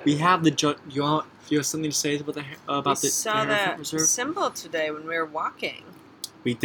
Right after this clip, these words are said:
Speaker 1: did.
Speaker 2: scissor, the
Speaker 1: The
Speaker 2: scissor
Speaker 1: key.
Speaker 2: looking abs-, object, yeah.
Speaker 1: Yeah.
Speaker 2: We saw that today.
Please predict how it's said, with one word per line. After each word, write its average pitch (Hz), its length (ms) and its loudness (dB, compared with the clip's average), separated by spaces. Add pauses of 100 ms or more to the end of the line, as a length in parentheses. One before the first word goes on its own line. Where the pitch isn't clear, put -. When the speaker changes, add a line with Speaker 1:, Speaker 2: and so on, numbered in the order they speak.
Speaker 1:
did. 160 140 10
Speaker 2:
scissor, 277 520 -2 (180)
the - 60 -16
Speaker 1:
The - 80 10
Speaker 2:
scissor - 180 0
Speaker 1:
key. 226 140 4
Speaker 2:
looking 175 380 4 (120)
abs-, - 320 -8 (460)
object, - 500 -10
yeah. 190 300 -8
Speaker 1:
Yeah. 135 380 6 (100)
Speaker 2:
We 226 80 -8
saw - 240 -8
that 190 220 -6
today. - 400 -12